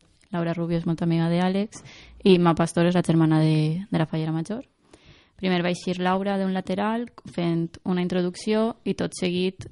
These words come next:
bueno, i quan acaba ella de dir unes frases, ix-, eh, Imma Pastor de l'altre lateral i s'ajunten les dos en, en l'escenari.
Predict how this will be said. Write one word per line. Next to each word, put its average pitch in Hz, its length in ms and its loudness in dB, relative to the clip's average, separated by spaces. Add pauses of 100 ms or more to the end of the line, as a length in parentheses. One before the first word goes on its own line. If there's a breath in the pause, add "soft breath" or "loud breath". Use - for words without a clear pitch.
(160)
bueno, 180 340 -4
i - 60 -6
quan 175 240 -4
acaba 175 240 4
ella 175 220 0
de 175 100 0
dir 175 240 -2
unes 180 160 -4
frases, 202 480 -4
ix-, 165 240 -8 (400)
eh, 170 380 -4
Imma 175 260 -2
Pastor 175 400 -4
de 170 80 -2
l'altre 165 320 -2
lateral 180 400 -4 (560 soft breath)
i 196 80 -4
s'ajunten 170 400 -2
les 165 140 -4
dos 156 240 -6
en, 156 500 -6
en 165 80 -2
l'escenari. 170 560 -10